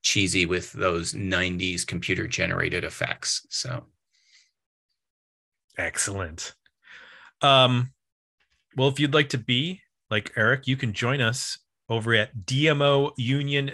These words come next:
Speaker 2: dot com or dig me out union dot com. Become a part of the union,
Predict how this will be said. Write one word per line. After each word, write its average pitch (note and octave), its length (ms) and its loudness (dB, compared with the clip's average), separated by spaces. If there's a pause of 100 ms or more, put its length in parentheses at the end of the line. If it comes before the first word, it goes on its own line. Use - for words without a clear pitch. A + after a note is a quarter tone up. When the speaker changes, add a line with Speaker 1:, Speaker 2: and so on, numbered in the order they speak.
Speaker 2:
dot A2+ 260 0
com C3+ 460 -2
or G#2+ 160 -4
dig C3 320 -4
me B2+ 140 2
out A#2 280 2
union C3 260 -4
dot F#2+ 220 -4
com. A2 340 -2 (400)
Become C#3+ 320 -4
a A#2 40 -4
part C#3 400 2
of G#2+ 120 -6
the G2+ 100 -4
union, C3 560 0